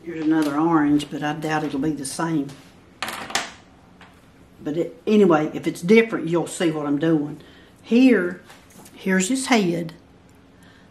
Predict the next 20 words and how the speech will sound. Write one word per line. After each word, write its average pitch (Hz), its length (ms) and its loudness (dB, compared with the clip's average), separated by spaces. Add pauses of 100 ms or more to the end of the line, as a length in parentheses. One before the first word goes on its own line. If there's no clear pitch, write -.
(220)
Okay, 151 260 -2
you're 180 240 0
in 208 160 6
the 202 120 6
next 226 360 4
block 160 340 -2
now, 156 480 -2
the, - 180 -14
the 151 120 -8
next - 480 -4 (240)
diamond 160 440 0
shape 139 440 -8
over. 127 480 -2 (1400)
And 139 180 -12
here 165 300 -4
is 156 340 -8
his 151 260 -8
wing. 139 420 -8 (4000)
And 139 220 -4
then 156 460 0